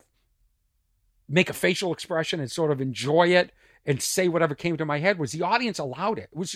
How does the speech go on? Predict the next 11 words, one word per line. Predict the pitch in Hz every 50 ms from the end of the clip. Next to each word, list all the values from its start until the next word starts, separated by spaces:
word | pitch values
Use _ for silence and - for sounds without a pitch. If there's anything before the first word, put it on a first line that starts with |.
| - -
just | - - 139 -
a | 180 139 - _ _ _ _ _ _ _ _ _ _ _ _
really, | 135 151 208 285 311 294 208 143 110 95 - _ _ _ _ _
really | 131 131 127 143 190 277 311 277 180 120
great | 95 - 135 135 139 127
audience. | 127 131 147 151 127 98 - - - - - - - -
That | 180 214
was | 196 160
at | 180 -
the | 156 156 165
Improv, | 151 - 147 131 110 101 98 -